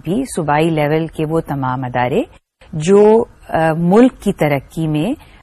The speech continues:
پارٹیسپیٹ کر رہے ہیں یا فنکشن کر رہے ہیں یا کام کر رہے ہیں،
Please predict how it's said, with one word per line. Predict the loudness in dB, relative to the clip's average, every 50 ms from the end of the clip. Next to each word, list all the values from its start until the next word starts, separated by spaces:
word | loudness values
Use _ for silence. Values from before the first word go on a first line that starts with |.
| _ _ -2
پارٹیسپیٹ | -2 -2 0 -2 -4 -4 -4 -2 0 0 -2 -2 -4 -4
کر | -4 -4 -2 -2
رہے | -4 -6
ہیں | -4 -4 -4 -2
یا | -2 -2 -2 -2 -2
فنکشن | -2 -2 -2 -2 -2 -4 -4 -4
کر | -2 -2 -4
رہے | -2 -2
ہیں | -2 -2
یا | -2 -4
کام | -4 -2 0 0 0 0 -2
کر | -4 -6 -6 -6
رہے | -6 -8
ہیں، | -8 -8 -8 -6 -6 -8